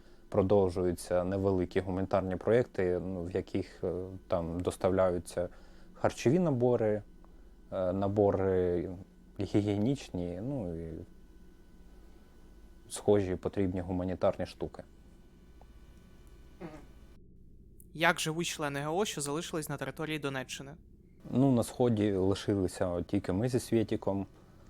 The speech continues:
Speaker 1: Ем, та, ну, зараз, е, станом на зараз, тфу-тфу-тфу, проблем нема. Е, світло є, вода є, тепло є,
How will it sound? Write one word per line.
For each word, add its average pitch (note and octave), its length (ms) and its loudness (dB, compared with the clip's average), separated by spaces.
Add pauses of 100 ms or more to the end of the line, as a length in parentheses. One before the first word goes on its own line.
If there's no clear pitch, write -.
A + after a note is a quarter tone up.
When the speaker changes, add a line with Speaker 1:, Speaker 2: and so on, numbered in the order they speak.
(360)
Speaker 1:
Ем, F2+ 600 2 (2500)
та, D#3+ 160 4 (360)
ну, D3+ 180 6
зараз, D3+ 580 2
е, G#2+ 340 0 (180)
станом A#2 380 0
на G2+ 80 2
зараз, G#2 420 6
тфу-тфу-тфу, - 580 -2 (1500)
проблем G#2 540 4
нема. G#2+ 360 4 (880)
Е, F#2+ 280 2
світло - 460 2
є, G#2 240 4
вода F#2+ 320 2
є, G2+ 260 2
тепло F#2+ 400 -2
є, G2+ 300 0